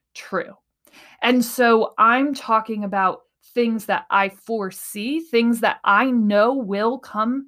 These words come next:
to fruition in my life with the way that I'm building this out.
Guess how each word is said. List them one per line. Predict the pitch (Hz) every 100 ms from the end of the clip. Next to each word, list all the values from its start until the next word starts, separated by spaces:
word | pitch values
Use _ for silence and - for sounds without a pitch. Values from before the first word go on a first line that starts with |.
| _
to | - 247 247
fruition | 240 208 196 202 277 285
in | 202 233 233
my | 202 233
life | 190 190 233 - - _
with | 208 254 294
the | 262
way | 247 214 240
that | 233
I'm | 202 196
building | 180 190 226 254 233
this | 196 185 - _
out. | 175 208 330